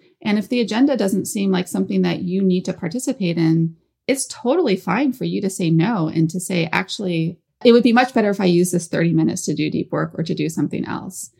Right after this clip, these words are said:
And I think the more that we can create that culture of pushing back and saying no, we can hold each other accountable to raising the bar for meetings, which is gonna benefit everyone.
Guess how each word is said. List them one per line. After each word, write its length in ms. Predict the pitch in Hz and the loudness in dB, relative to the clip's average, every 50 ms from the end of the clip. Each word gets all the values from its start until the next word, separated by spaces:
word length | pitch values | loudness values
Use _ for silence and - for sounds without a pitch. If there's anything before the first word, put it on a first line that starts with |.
| _ _ _ _ _ _ _ _ | _ _ _ _ _ _ _ _
And 120 | 214 202 | -2 0
I 80 | 208 208 | 0 2
think 320 | 202 247 240 233 233 - - | 2 2 2 2 2 0 -6
the 180 | 185 190 196 196 | -2 2 2 4
more 220 | 196 202 220 233 | 4 4 4 4
that 160 | 233 226 - | 2 2 2
we 100 | - 190 | 2 0
can 160 | 190 - 185 185 | 2 2 0 0
create 240 | - 202 180 180 185 | 2 2 0 0 0
that 200 | 165 147 - - | -2 -2 -2 -4
culture 400 | - 196 185 185 - - 175 160 | -4 -4 -4 -4 -2 -2 -2 0
of 280 | 156 151 151 151 - _ | 0 -2 -4 -6 -6 _
pushing 320 | - 214 202 - 208 185 | -2 -2 0 2 2 2
back 260 | 156 165 165 185 - | 2 2 0 0 -2
and 120 | 185 165 - | -2 -2 -2
saying 320 | - 185 170 165 160 160 | 0 0 2 4 4 4
no, 300 | 156 147 143 151 170 196 | 4 2 0 0 -2 -2
we 140 | 214 208 202 | -2 -2 -2
can 100 | - 196 | -2 -2
hold 240 | 185 190 220 247 269 | -2 0 -2 0 0
each 160 | 254 220 - | 0 -2 -2
other 300 | 202 185 185 180 170 160 | -2 -2 -2 -2 -2 -4
accountable 560 | - 180 - 185 180 208 226 214 190 165 165 | -4 -6 -4 -2 -2 -2 -2 -2 -2 -2 -2
to 340 | 165 - - 175 165 165 165 | -4 -4 -4 -2 0 0 -2
raising 440 | 156 156 175 185 208 208 247 240 226 | 0 2 4 4 4 4 4 2 2
the 100 | 190 160 | 2 0
bar 260 | 160 - - 160 170 | -2 -2 -2 -2 -2
for 160 | 165 - 170 | -2 -2 -2
meetings, 480 | 160 156 156 156 160 170 196 226 240 - | 0 2 2 2 2 0 0 0 -2 -4
which 160 | 196 190 - | -6 -6 -4
is 100 | 196 190 | -6 -4
gonna 200 | - 196 202 185 | -2 -2 -2 -2
benefit 400 | 165 180 160 156 165 165 160 - | -2 -2 -2 -2 -2 -4 -8 -8
everyone. 540 | - 147 147 - - - - - - 208 - | -8 -8 -8 -6 -8 -8 -10 -8 -8 -10 -10